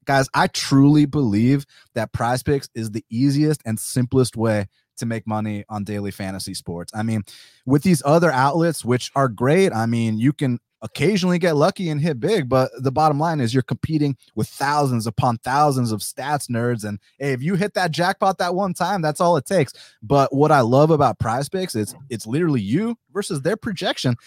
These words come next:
And, um, I love Prize Picks, but I hate to break it to you. Some of their projections are kinda out there 'cause, I mean, when you're, when there's so many sports on the table, like, how can you get them all right?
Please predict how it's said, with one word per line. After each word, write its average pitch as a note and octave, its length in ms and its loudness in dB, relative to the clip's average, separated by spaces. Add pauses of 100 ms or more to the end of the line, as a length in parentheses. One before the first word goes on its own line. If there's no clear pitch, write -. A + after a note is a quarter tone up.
(260)
And, D3+ 320 0
um, B2+ 400 2 (320)
I A#2+ 60 0
love D3+ 260 2
Prize F3+ 300 -2
Picks, B2 200 -4
but A#2+ 200 0
I B2+ 180 0
hate E3 180 0
to C3+ 60 -4
break C#3+ 260 -2
it A#2+ 80 -6
to A2 100 -8
you. G#2 120 -4 (640)
Some D4 240 -2
of F4+ 80 2
their E4+ 140 2
projections C4 720 2
are B3 60 4
kinda C4 360 2
out B3+ 240 2
there B3 140 4
'cause, G#3+ 180 4
I G#3+ 60 4
mean, G#3+ 180 4
when A3 120 4
you're, A3 320 4 (280)
when G#3 180 4
there's G3 180 4
so A#3+ 200 4
many B3 240 4
sports G#3 480 2
on F3 120 4
the E3 80 2
table, F3+ 380 0
like, D3+ 140 2
how F3+ 160 0
can G3 160 -4
you F3+ 100 -2
get F3 220 -6
them E3 120 -4
all D#3+ 200 4
right? E3 260 4